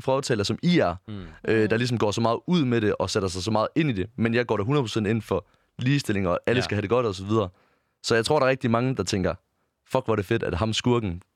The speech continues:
Speaker 1: fik smidt skuen på sig af en pige."
Speaker 2: Ja.
Speaker 1: Det tror jeg, der er rigtig mange. Og måske det er også lidt karma, kan man godt sige,
Speaker 2: Ja.
Speaker 1: for den måde, jeg ligesom er blevet udstillet på T V. Men man skal også
Speaker 2: Men,
Speaker 1: huske på, at
Speaker 2: men vi har nogle intentioner, der lyder, som om vi er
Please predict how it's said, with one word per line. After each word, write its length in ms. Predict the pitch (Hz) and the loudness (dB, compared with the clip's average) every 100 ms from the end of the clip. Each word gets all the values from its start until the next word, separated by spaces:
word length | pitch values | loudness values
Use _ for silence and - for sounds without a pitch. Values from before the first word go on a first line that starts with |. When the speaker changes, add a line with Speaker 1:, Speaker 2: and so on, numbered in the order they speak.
| - | -8
Speaker 1:
fik 120 | 98 | -6
smidt 200 | - 110 | 0 -2
skuen 220 | - 104 | 2 0
på 120 | 90 85 | 0 -2
sig 140 | 85 | -2
af 60 | 90 | -2
en 100 | 92 | -2
pige." 300 | - 95 87 - | -2 -2 -2 -6
Speaker 2:
Ja. 160 | 90 80 - _ | -12 -12 -18 _
Speaker 1:
Det 80 | 139 | -2
tror 100 | 147 | 0
jeg, 60 | 120 | 0
der 40 | |
er 40 | 90 | 0
rigtig 180 | 90 87 | -2 -2
mange. 260 | 90 90 - | -2 -4 -2
Og 220 | - 92 | -2 0
måske 240 | 95 - | -2 -2
det 100 | 139 | 0
er 40 | 104 | 2
også 160 | 101 107 | 0 -2
lidt 140 | 104 - _ - | -4 -8 _ -4
karma, 280 | 101 110 | -2 -2
kan 140 | 90 - | -6 -10
man 100 | 80 | -6
godt 140 | 82 | -6
sige, 200 | - 90 | -4 -4
Speaker 2:
Ja. 60 | 85 - _ _ _ _ | -4 -8 _ _ _ _
Speaker 1:
for 120 | - | -4
den 160 | - 101 | -2 0
måde, 140 | 92 | 2
jeg 80 | 95 | 0
ligesom 240 | 85 90 82 | 0 -4 -6
er 40 | |
blevet 300 | - 69 78 - _ | -6 -8 -8 -12 _
udstillet 460 | 123 120 90 67 | -4 -2 -4 -4
på 100 | - | -4
T 100 | 98 | -4
V. 140 | 65 57 - | -4 -8 -4
Men 100 | 98 | 0
man 100 | 92 | 0
skal 100 | 87 | 0
også 140 | 101 | 0
Speaker 2:
Men, 20 | 110 | -2
Speaker 1:
huske 120 | 113 | 0
på, 140 | 110 | 0
at 100 | 73 | 0
Speaker 2:
men 100 | 110 | -2
vi 40 | 107 | -2
har 160 | 180 | -2
nogle 160 | 233 139 | -2 -6
intentioner, 580 | 120 120 107 196 160 104 | -10 -14 -8 -6 -6 -8
der 120 | 113 | -8
lyder, 200 | 135 120 | -6 -6
som 140 | 117 | -6
om 180 | 120 95 | -10 -8
vi 120 | 98 | -6
er 180 | 85 | -6